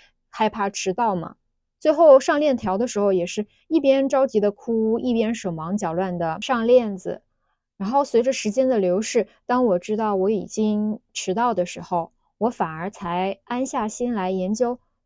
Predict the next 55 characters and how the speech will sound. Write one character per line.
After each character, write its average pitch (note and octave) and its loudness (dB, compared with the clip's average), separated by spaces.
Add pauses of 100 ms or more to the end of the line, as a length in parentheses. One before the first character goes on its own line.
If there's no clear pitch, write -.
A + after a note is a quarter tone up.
链 C#4 -2
条 A3 -8
和 A#3+ -4
齿 - -6
轮 F3 -6
是 - -8
如 G#3 2
何 G3 -2
契 - -2
合 E3+ -6
的。 F3 -6 (500)
很 G3+ -2
快 D#4+ -2
呢， C4 -4 (160)
链 D#4 0
子 F#3+ -2
就 G3 2
完 F#3 2
美 B3 0
的 G3+ -4
卡 E3+ -12
在 G#3+ -4
了 G3 0
齿 - -8
轮 D#3 -12
上， F#3+ -6 (640)
然 - -14
后 G3+ 6
我 F3 6
就 E3+ 2
跳 A3 2
上 G3 -4
自 F3+ -6
行 F3+ -4
车 F3+ -6
骑 - -10
去 F#3 -4
了 F3 -2
学 E3+ -6
校。 E3+ -4 (800)
在 C4+ 2
第 D#4 2
二 F#4+ 6
次 B3 -2
遇 G#3 2
到 F#3+ -2
自 - -10
行 F#3+ -6
车 G3+ -4
掉 F#3+ 0
链 F#3+ -2
子 E3+ -10
的 E3+ -8
时 F3 -10
候， E3+ -4